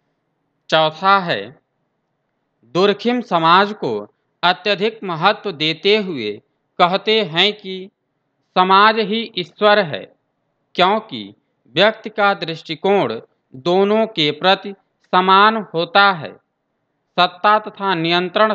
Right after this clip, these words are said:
शक्ति के कारण समाज भी मनुष्य के मन में दैवी प्रेरणा जागृत कर सकता है। मनुष्य सदा समूह पर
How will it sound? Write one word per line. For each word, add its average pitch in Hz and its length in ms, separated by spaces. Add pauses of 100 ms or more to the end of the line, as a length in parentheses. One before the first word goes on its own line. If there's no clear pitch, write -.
शक्ति 202 360
के 208 280
कारण 156 540 (520)
समाज 175 440
भी 131 360 (300)
मनुष्य 196 500
के 214 280
मन 165 320
में 196 320 (340)
दैवी 190 520
प्रेरणा 185 580 (520)
जागृत 185 720
कर 208 180
सकता 180 520
है। 131 200 (840)
मनुष्य 160 640 (400)
सदा 202 320 (140)
समूह 196 460
पर 170 320